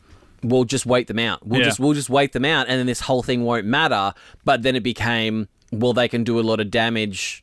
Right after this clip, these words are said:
Speaker 1: knowing that it's temporary. But I think, yeah, if they were just, you know, play fighting as normal for the first half of it, and then, you know, maybe the end of the second act or something like that is when,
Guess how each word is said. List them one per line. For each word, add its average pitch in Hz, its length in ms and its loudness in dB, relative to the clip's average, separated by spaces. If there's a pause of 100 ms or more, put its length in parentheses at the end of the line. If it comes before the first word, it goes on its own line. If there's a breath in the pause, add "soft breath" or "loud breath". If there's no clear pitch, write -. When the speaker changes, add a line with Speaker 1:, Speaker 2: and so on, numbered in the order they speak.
Speaker 1:
knowing 113 580 0
that 101 180 0
it's - 180 -6
temporary. 98 600 -2
But 123 120 2
I 120 80 4
think, 135 260 -2
yeah, 127 220 2 (640 loud breath)
if 139 140 -2
they 147 160 4
were 143 120 2
just, 127 240 -2 (260)
you 123 120 2
know, 117 340 2 (180)
play 131 220 2
fighting 120 380 0
as 110 180 -2
normal 123 680 0
for 123 120 -4
the 117 100 0
first 113 340 -2
half 104 260 -2
of 98 100 -10
it, 98 220 -2
and 110 220 -2
then, 110 200 0
you 110 80 -2
know, 107 240 0
maybe 110 280 -2
the 110 100 -2
end 110 100 -2
of 104 60 -6
the 104 80 -4
second - 300 -2
act 110 180 -4
or 120 60 -4
something 110 240 -2
like 101 140 -2
that 104 120 0
is 101 160 -2
when, 104 420 -2